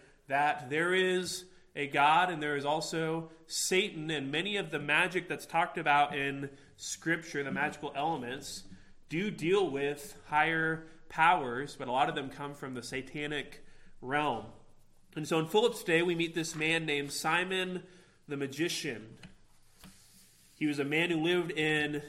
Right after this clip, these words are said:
Samaria. He was, um, using magical power, satanic power really,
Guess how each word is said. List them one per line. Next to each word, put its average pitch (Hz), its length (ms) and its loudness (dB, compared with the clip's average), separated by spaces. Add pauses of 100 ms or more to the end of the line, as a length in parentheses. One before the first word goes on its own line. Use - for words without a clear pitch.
Samaria. 180 840 -2 (300)
He 151 160 -4
was, 127 640 -4 (280)
um, 127 200 -4
using 165 420 0
magical 156 600 2
power, 170 600 2
satanic 160 600 -6
power 135 260 -2
really, 139 500 -4